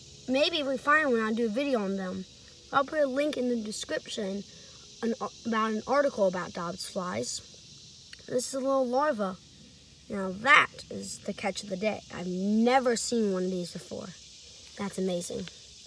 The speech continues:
Okay, time to get this crayfish back where we found it. Don't pinch me, buddy.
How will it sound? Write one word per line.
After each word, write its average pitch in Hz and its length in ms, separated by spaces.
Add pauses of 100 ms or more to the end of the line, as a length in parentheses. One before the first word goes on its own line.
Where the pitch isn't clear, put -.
(680)
Okay, - 220 (540)
time 254 160
to 269 60
get 269 100
this 262 220
crayfish 233 640 (320)
back 269 380
where 262 120
we 240 60
found 196 360
it. - 120 (1300)
Don't 190 200
pinch 226 280
me, 269 120
buddy. 294 180